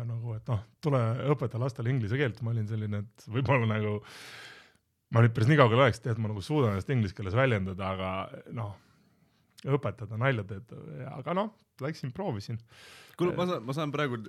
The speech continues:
Speaker 2: <laughs> ma saan aru niimoodi, et sa ühelgi töövestlusel ei ole tegelikult käinud, et sind on kutsutud igal pool.
Speaker 1: Ei, ma ikka olen töövestlusel ka käinud, <laughs> äh, aga jah, mul on olnud selles mõttes naljakas, et, et algas kõik kutsest, mitte töövestlusest. See on
Speaker 2: Okei,
Speaker 1: tõsi, et, et
Speaker 2: okei.
Speaker 1: noh, kuigi muidugi sellele kutsele järgnes ka nii-öelda selline,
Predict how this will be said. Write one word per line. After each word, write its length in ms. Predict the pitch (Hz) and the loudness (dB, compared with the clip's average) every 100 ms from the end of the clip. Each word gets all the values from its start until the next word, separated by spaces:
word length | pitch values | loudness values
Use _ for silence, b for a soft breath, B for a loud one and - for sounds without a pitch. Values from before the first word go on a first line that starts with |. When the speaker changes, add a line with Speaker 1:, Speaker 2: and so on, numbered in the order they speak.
| 98 | -6
Speaker 2:
<laughs> 220 | 120 131 | -2 -2
ma 80 | 117 | -2
saan 160 | 123 123 | -4 -2
aru 160 | 135 120 | -2 -2
niimoodi, 300 | 120 107 87 | -2 -4 -4
et 60 | - | -4
sa 80 | 113 | -2
ühelgi 200 | 110 98 | -4 -2
töövestlusel 680 | 143 139 113 120 - 87 95 | -2 0 0 -4 -6 -8 -6
ei 80 | 92 | -6
ole 80 | |
tegelikult 300 | 92 107 92 | -4 -6 -4
käinud, 260 | 110 104 67 | -4 -4 -6
et 120 | 80 | -14
sind 120 | - 90 | -14 -14
on 20 | - | -8
kutsutud 440 | 117 - - - | -8 -10 -16 -12
igal 160 | 85 117 | -6 -6
pool. 180 | 113 113 - _ _ _ B B | -6 -8 -10 _ _ _ B B
Speaker 1:
Ei, 140 | 196 185 | 6 8
ma 80 | |
ikka 140 | 202 196 | 6 4
olen 80 | 226 | 4
töövestlusel 480 | 240 147 127 143 139 | 6 6 4 2 4
ka 120 | - | 8
käinud, 340 | 180 127 110 113 | 10 10 8 6
<laughs> 20 | |
äh, 240 | 123 123 123 - 143 | 8 6 6 4 4
aga 160 | 147 156 | 8 10
jah, 280 | 202 262 240 | 10 8 4
mul 200 | - 208 | 2 4
on 80 | 190 | 4
olnud 120 | 180 | 4
selles 160 | - 233 | 2 2
mõttes 220 | 233 - 160 | 0 -2 2
naljakas, 360 | 220 180 - 131 | 4 4 4 0
et, 120 | 135 | 2
et 80 | 120 | 8
algas 460 | 156 262 170 120 110 | 10 10 8 4 6
kõik 220 | 175 160 - | 4 4 2
kutsest, 400 | 196 196 98 - 123 | 2 2 -8 -8 -8
mitte 160 | 123 | -6
töövestlusest. 560 | 127 127 123 117 92 87 | -2 0 0 -2 -8 -6
See 120 | 101 | -4
on 20 | 135 | -2
Speaker 2:
Okei, 80 | |
Speaker 1:
tõsi, 140 | 151 117 | 0 -2
et, 80 | 98 | -2
et 80 | 117 | -2
Speaker 2:
okei. 60 | |
Speaker 1:
noh, 220 | 135 - - - | -2 -4 -6 0
kuigi 140 | 139 | 2
muidugi 240 | 151 117 113 | 2 2 2
sellele 240 | 127 131 | 2 4
kutsele 440 | 170 185 - 110 131 | 2 2 0 2 4
järgnes 420 | 156 113 107 - | 4 2 -4 -10
ka 140 | 117 | -10
nii-öelda 300 | 117 143 135 117 | -8 -8 -6 -4
selline, 240 | 113 | -2